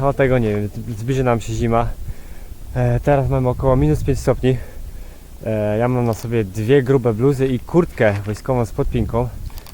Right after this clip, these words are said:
a zmarzłem. No, dopiero tam w podziemiach się troszeczkę ogrzałem, bo tam mamy temperaturę około siedmiu stopni.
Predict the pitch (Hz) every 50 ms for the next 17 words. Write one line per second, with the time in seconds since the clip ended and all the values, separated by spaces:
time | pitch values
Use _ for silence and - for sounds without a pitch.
0 | - - - 123 113 120 110 104 104 98 107 113 123 123 107 - - - - -
1 | - - - - - - - - - 139 131 123 - 123 120 113 107 117 113 -
2 | - 123 117 104 117 107 104 92 - - - - 107 101 101 - - - 104 101
3 | 101 98 104 104 101 104 98 92 95 - 101 101 101 101 101 98 95 90 - 107
4 | 101 - 117 98 95 - 107 104 101 92 - 104 101 - - 107 107 98 - -
5 | 95 - 104 107